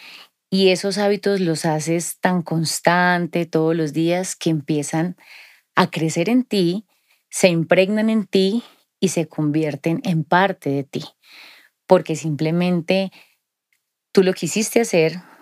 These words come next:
tú lo elegiste, tú decidiste llevar ese hábito a la acción y claramente lo repites una y otra vez porque te encanta la versión de esa mujer que eres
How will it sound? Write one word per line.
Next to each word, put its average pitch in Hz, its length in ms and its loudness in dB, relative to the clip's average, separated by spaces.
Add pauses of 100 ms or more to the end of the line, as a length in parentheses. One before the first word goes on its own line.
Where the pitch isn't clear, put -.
(440)
tú 196 100 6
lo 175 100 2
elegiste, 180 800 -2 (1200)
tú 190 140 4
decidiste 180 760 0
llevar 151 320 0
ese 156 220 -2
hábito 165 400 -2
a 175 140 -4
la 160 80 0
acción 170 560 -2 (1160)
y 196 120 0
claramente 180 600 2
lo 170 100 -2
repites 151 680 -4 (380)
una 196 280 2
y 185 80 2
otra 165 240 -2
vez 180 220 0
porque 160 340 -4
te 151 140 -4
encanta 165 800 -2 (340)
la 170 320 0
versión 185 760 -2
de 165 100 0
esa 147 200 -4
mujer 143 420 -4
que 160 320 0
eres 165 260 -6